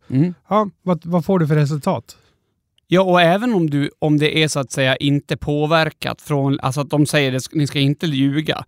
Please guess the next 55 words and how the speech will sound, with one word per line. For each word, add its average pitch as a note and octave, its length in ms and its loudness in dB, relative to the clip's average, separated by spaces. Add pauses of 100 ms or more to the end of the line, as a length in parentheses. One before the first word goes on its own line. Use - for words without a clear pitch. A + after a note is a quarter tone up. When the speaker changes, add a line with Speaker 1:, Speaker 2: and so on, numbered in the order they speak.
(140)
Speaker 1:
så - 180 -4
f-, C3 140 -6
har D#3 220 2
de D3+ 120 4
ju D3 60 2
fortfarande D#3 500 -4
startat E3 540 -2
forskningen C3+ 540 -4
från B2+ 120 -2
Speaker 2:
Ja, C4 120 4
Speaker 1:
en F3 80 4
Speaker 2:
ja. C3+ 40 4
Speaker 1:
vinkel. - 420 -2 (160)
Speaker 2:
Ja, A#3 320 4
exakt. C#3+ 420 0
Speaker 1:
Ja, - 120 -18
så F3 100 2
Speaker 2:
Det F#3+ 60 6
Speaker 1:
det F#3 40 4
är - 20 4
ju D#3 60 4
Speaker 2:
är D#3 40 6
Speaker 1:
inte D#3+ 160 -2
så A3 160 -2
att F3+ 80 0
de D#3 120 -4
startar D#3+ 360 0
en F#3 80 0
forskning, D3 520 -2
forskning C#3+ 460 -2
som B2+ 100 -6
säger C3 160 -2
så C3 100 -6
här, C3 40 -2
"Det C#3+ 100 0
här E3+ 140 2
nya D#3+ 280 0
diabetesläkemedlet D3 1120 -2
dör D#3 500 4
mycket C3 320 -4
folk B2+ 300 -6
av A#2 80 -6
det, A2+ 100 -6
kan - 120 -6
ni - 80 4
kolla G#3+ 280 4
upp - 200 -20
det?" B2 140 -2 (200)
Speaker 2:
Ja. D#3+ 120 -2
Speaker 1:
Utan E3 220 0
frågan D#3+ 300 2
är D#3 40 4
ju C#3+ 60 2
så C3 120 -2
här, B2+ 120 0